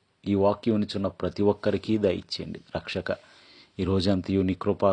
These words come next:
కాపుదల, కనికరము, కటాక్షము మాతో ఉంచి నీ ఘనమైన సేవలో బలముగా వాడుకోండి నాయన.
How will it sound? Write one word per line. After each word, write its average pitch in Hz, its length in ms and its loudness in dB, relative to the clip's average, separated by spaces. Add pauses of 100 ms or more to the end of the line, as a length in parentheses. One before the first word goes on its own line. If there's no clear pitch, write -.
(100)
కాపుదల, 98 420 2
కనికరము, 98 480 -2
కటాక్షము 101 680 0
మాతో 98 340 0
ఉంచి 98 240 -4
నీ 90 120 -2
ఘనమైన 95 440 2
సేవలో 107 420 4
బలముగా 101 560 4
వాడుకోండి 110 640 -2
నాయన. - 240 -14